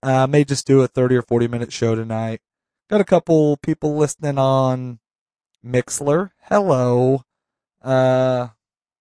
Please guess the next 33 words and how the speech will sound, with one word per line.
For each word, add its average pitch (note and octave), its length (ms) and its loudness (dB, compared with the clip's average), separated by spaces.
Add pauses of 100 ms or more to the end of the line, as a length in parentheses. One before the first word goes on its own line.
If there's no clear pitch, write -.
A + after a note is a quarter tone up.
(760)
police C4+ 260 2
say F#3+ 600 2 (340)
tear A#3+ 240 2
gas E3+ 480 2
smoked - 540 0
out D#3 280 4 (360)
suspects - 680 0
in C3 100 -4
a A#2+ 40 -12
pot - 340 -2
burglary. A#2 680 -2 (340)
<laughs> D3+ 60 -6 (380)
Get C#3 180 2
it? C#3+ 100 0
Smoked C#3+ 420 -2
out C3 220 -6 (340)
pot - 280 -4
suspects. - 720 -4 (560)
Uh, C#3+ 280 4
authorities G#3+ 360 4
say E3+ 340 4
a C3+ 100 2
swat - 440 2
team F#3 240 0
was C#3+ 160 2
forced A#3 440 0
to F#3 200 -2
smoke - 540 -2
out F3 260 2 (240)
suspects - 720 0
in C#3+ 160 -4
an B2+ 140 -8
Albuquerque E3+ 800 0